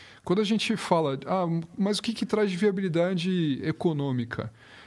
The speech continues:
É, quando você fala de transporte de carga, por exemplo, do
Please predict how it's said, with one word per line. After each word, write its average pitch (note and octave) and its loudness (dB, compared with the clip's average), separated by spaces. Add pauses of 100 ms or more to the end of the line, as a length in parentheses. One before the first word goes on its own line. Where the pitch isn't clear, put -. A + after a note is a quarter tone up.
(160)
É, A#2+ 0
quando G#3+ 0
você C4 -2
fala D#3 2
de C#3 0
transporte D3+ 0
de G3 -2
carga, C#3 0
por C3+ -2
exemplo, B2 -2
do B2 -2